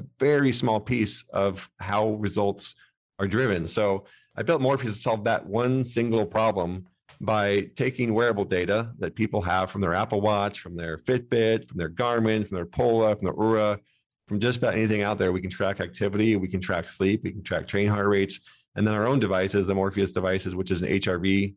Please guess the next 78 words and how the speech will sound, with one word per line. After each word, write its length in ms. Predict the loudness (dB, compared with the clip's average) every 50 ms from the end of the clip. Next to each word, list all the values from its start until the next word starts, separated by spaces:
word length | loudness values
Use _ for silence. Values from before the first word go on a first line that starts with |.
| _
band, 380 | -4 -2 -2 -2 -2 -2 -2 -2
basically, 300 | -2 -4 -4 -6 -10 -10
so 60 | -8 -6
we 80 | -6
can 100 | -6 -4
put 100 | -4 -2 -2
H 140 | -2 0
R 80 | -2 0
V 160 | 0 0 2
in 120 | 2 2 2
there, 300 | 2 2 0 -2 -2 -6 -12 -20 _ _ _ _
and 120 | -2 -2
then 60 | 0 0
a 40 |
chest 260 | 0 -2 -2 -2 -2 -2
strap 260 | -2 -2 -2 -2 -4
for 80 | -8
training 240 | -8 -6 -4 -4 -4 -2
as 60 | 0
well. 160 | 0 2 2
Like, 160 | 0 0 -2 -4
we 100 | -6 -4
take 240 | -2 -4 -4 0
all 160 | 2 2 2 4
that 200 | 2 2 2 2
data, 440 | 2 2 2 2 2 0 0 -2 -4 _ _ _ _ _ _ _ _ -6
and 160 | -2 -2 0
then 200 | 0 0 0 2
we 140 | 2 2 2
analyze 440 | 2 0 0 0 2 0 0 0 0
it, 200 | -2 -2 -4 -6 -2
and 120 | 0 0
then 140 | 2 2 2
we 100 | 0 0
give 140 | 0 0 0
it 80 | 0
back 180 | 0 0 -2 -2
to 80 | -6
coaches 460 | -4 -4 -4 -2 -2 -2 -4 -4 -4 -2
so 40 | 0
they 100 | 0 2
understand 640 | 2 2 0 0 -2 -2 0 0 0 0 0 0 -2 -6 -10 -10 _
what's 200 | -4 -4 -2 -2
going 260 | -2 0 0 2 2 0
on. 320 | 0 0 -2 -4 -6 -6 -8
We 100 | -6 -2
give 180 | -2 -2 0
them 320 | 0 0 0 0 0 0 -2 -6 -14 _ _ -12
a 60 | -6
big 240 | -4 -2 -4 -2 -2
picture 360 | -4 -4 -2 0 0 2 2
of 160 | 2 0 0
what 200 | 0 -2 -2 -2
someone's 340 | -4 -4 -2 -2 -2 -2 -2
recovery 480 | -4 -4 -2 -4 -2 0 2 2 2
is 140 | 2 2 0
on 60 | 0
a 40 | 0
daily 220 | 2 2 2 2 2
basis. 500 | 2 2 0 0 -2 -4 -6 -6 -6 -6
We 140 | -6 -6 -2
give 160 | -2 -2 -2
them 120 | 0 0
an 40 | 0
idea 280 | -2 0 0 2 2 2
of 60 | 0
how 180 | -2 -2 -2 -2
much 200 | -2 -2 -2 -2
load 240 | 0 0 2 2
they've 140 | 2 2 2
been 140 | 2 0 0
under. 240 | 0 0 0 0 -2
We 100 | -2 -2
give 140 | -2 -2 -2
them 100 | -2 -2
an 60 | -4
idea 320 | -2 -2 0 0 2 2
of 300 | 2 2 0 0 -2 -4